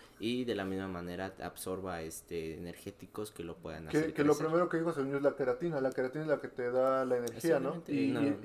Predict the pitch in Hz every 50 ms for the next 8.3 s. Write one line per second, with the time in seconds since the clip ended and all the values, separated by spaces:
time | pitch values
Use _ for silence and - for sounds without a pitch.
0 | - 139 - - 214 - 107 - - 107 107 - - 110 107 101 123 139 135 123
1 | 139 143 143 - - 247 247 - 269 196 165 160 156 - - 196 175 147 123 123
2 | 135 - - 165 135 123 123 120 - 120 - 107 95 95 - - 104 101 98 -
3 | 135 143 156 165 - - - - - - 123 135 131 - - 104 101 104 107 113
4 | 113 - - - 101 107 - - 92 90 95 98 101 101 101 92 82 - - 90
5 | 85 87 - 98 98 95 92 90 90 87 - - - 98 98 95 98 95 - 90
6 | - - 98 95 113 117 123 139 156 170 151 101 95 - - 95 101 95 92 90
7 | 90 87 92 - - 95 98 - - 156 156 147 123 110 101 98 - 98 - -
8 | - 127 120 113 107